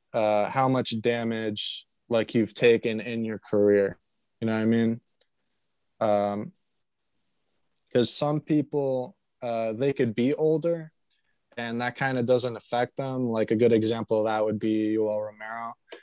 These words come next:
He was, he's on, I think he's forty-four now. He's fighting in Bellator. Uh, the U F C just cut him. But up until, you know, uh, he got cut when he was, like, forty-three years old, he was fighting,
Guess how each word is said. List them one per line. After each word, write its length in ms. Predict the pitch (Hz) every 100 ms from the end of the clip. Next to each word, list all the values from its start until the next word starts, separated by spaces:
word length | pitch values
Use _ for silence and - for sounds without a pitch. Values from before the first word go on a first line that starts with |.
| _ _ -
He 200 | 120 120
was, 760 | 113 113 113 110 110 104 - - -
he's 180 | 120 131
on, 240 | 147 139 117
I 60 |
think 180 | - 147
he's 120 | 139
forty-four 560 | - 147 123 - 120 107
now. 340 | 110 107 104 104
He's 140 | 107
fighting 280 | 127 120 117
in 120 | 107
Bellator. 640 | 110 107 - 113 107 104 - _ _ _ _ -
Uh, 560 | 104 104 104 101 101 98 _ -
the 120 | 113
U 440 | 107 107 120 120
F 120 | 117 -
C 220 | 120 110
just 200 | 107 -
cut 220 | 127 120
him. 280 | 113 113 110 - _ _ _ _
But 440 | 107 113 110 104 _ _ _ _
up 180 | 131 147
until, 800 | 160 151 - 156 147 139 135 127
you 180 | 123 123
know, 280 | 120 117 110 107 _ _ -
uh, 440 | 110 107 104 104 98 _ -
he 180 | 127 123
got 300 | 113 101 -
cut 400 | 139 143 123 - _ _ _ _ _ _ - 110 _ _ -
when 200 | 120 113
he 100 | 117
was, 160 | 110
like, 180 | 117 107
forty-three 800 | - - 123 117 113 - 123 120
years 260 | 110 107
old, 220 | 123 117 110
he 80 |
was 140 | 135 -
fighting, 540 | 135 131 127 123 120